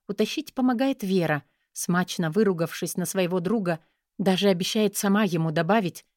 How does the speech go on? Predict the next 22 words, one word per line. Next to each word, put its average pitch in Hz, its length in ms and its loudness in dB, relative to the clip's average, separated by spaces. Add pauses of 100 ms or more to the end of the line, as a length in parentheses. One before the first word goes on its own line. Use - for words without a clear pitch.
что - 200 -4
не 302 140 4
успела 202 420 0
Куленко. 170 580 0 (560)
Едва 208 320 2
доходим 220 480 2
до 165 100 2
моего 160 280 0
дома, 196 320 4
как 190 220 0
навстречу 226 640 0
в 170 40 -2
распахнутой 202 720 0
куртке - 480 -4
выбегает 180 580 0
моя 170 280 0
мама. 156 380 -2 (500)
"Нина, 294 340 8
господи! 220 560 4 (300)
Уварова 233 440 6
позвонила! 202 600 4 (240)
Максим!" 240 500 2